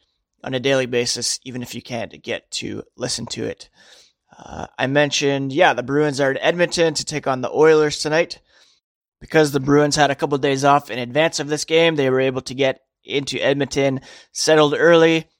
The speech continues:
and, uh, Jake DeBrusk was able to hang out with some family and friends, which, uh, I'm sure a lot of them will be in attendance tonight,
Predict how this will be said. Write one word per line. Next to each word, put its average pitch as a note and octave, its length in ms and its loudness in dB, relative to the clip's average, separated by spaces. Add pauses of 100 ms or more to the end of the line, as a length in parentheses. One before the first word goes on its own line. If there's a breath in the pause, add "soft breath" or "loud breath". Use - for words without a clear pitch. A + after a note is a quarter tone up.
(160)
and, B2+ 320 -2
uh, E2 160 -10
Jake C#3 320 -6
DeBrusk B2+ 420 -2
was B2 100 -10
able B2 220 -2
to C3+ 120 -10
hang B2+ 280 -4
out B2 160 0
with E2+ 100 -8
some A#2+ 200 -6
family A#2+ 420 -2
and G#2 100 -6
friends, C3 520 -2 (420 loud breath)
which, - 480 -6 (100)
uh, G#2+ 60 -10
I'm A2 400 -4
sure B2+ 540 0 (420 soft breath)
a C3 60 0
lot G3 160 6
of E3+ 80 -2
them D#3+ 260 2
will D3 160 -4
be C#3+ 180 -4
in A2+ 120 -10
attendance C3+ 640 -8 (340)
tonight, D3 480 0